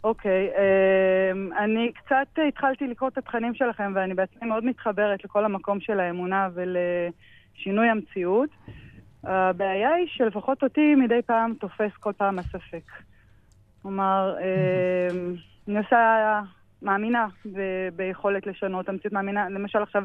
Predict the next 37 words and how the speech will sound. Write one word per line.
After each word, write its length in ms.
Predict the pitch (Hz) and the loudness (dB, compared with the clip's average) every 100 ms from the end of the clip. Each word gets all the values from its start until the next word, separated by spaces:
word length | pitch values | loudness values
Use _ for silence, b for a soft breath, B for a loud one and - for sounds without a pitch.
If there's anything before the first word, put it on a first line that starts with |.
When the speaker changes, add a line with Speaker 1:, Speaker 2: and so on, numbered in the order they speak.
| 180 | -2
Speaker 1:
שאני 200 | 190 185 | -6 -6
עם 60 | |
תינוקת 360 | 180 196 190 202 | -4 -4 -4 -8
קטנה 300 | - 196 196 | -2 -2 0
שהדברים 500 | 196 175 170 190 208 | -2 -2 -2 -2 -2
מסתדרים, 580 | 202 190 185 208 233 277 b b b b b b _ _ | -4 -4 0 2 2 0 b b b b b b _ _
ואז 260 | 196 214 240 | 0 0 0
ברגע 280 | 233 233 240 | -2 0 -2
הקטן 360 | 233 240 240 233 | -2 -2 -2 0
שהיא 140 | 247 | -2
מתחילה 680 | 226 - 226 214 220 220 214 | -2 -2 2 4 4 2 2
להשמיע 400 | 220 214 226 214 | 0 -2 -4 -4
קול, 360 | - 254 320 285 - | 0 0 0 -4 -8
אז, 240 | 202 196 190 | -10 -8 -4
אה, 220 | 202 196 190 | -2 -2 -2
באמת 300 | 196 202 226 | -4 -2 -2
מנקר 420 | 214 196 226 240 | -4 0 0 2
לי 100 | 220 | 2
בביטחון 800 | 185 175 175 165 180 180 - 190 | 0 0 0 -2 -4 -6 -4 -2
העצמי, 680 | 196 196 - 185 185 180 180 | -2 -6 -8 -6 -6 -6 -4
או 320 | 175 175 170 170 b b b - | -2 -2 -4 -10 b b b -4
זה 100 | 208 | 0
נכון 260 | 226 269 | 2 4
לגבי 280 | 277 247 226 | 4 0 -2
כל 220 | 240 233 233 | -2 0 0
ההקשרים, 460 | 220 - 180 180 180 | -2 -4 -4 -4 -6
גם 140 | 196 | -6
לגבי 400 | 208 196 190 196 | -2 0 2 2
הגידול 400 | 196 185 190 196 | 2 0 -4 -6
של 160 | - 190 | -4 -2
הילדה, 400 | 175 160 196 185 | -2 0 0 0
הקול 220 | 165 190 | -4 -10
של 140 | 185 180 | -4 -6
הספק 400 | 175 - 214 - | -6 -8 -8 -6
שמנקר 500 | 196 180 175 - 190 | -8 -6 -6 -6 -6
ומערער 540 | 175 170 160 170 190 220 | -6 -4 -4 -4 -4 -4
אותי. 380 | 240 - 262 | -4 -2 -2